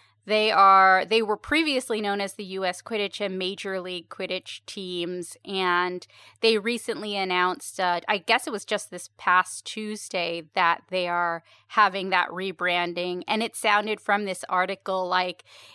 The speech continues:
a lot of people that are involved in this sport agreed that this was the right move. The people who originally created it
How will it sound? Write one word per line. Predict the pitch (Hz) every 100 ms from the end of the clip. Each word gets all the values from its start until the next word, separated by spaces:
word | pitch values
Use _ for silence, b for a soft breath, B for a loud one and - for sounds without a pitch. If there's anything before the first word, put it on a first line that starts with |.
| B _ _ _ _
a | - 226
lot | 247 240 247
of | 240
people | - 226 214 214 208 202 196 - _ _ _ 180
that | 208 202 -
are | 196 202
involved | 196 190 190 190 202 - -
in | 196 202 196
this | 190 -
sport | - - 180 180 196 214 -
agreed | 208 190 160 175 175 165 160 165 185 - _ _ -
that | 180 180
this | - 196 196
was | 190
the | -
right | 180 175 180
move. | - 233 247 233
The | 214 202
people | - 208 196
who | 190 220
originally | 208 185 190 190 185 185 175
created | - - 180 196 247 247 226
it | 208 202 -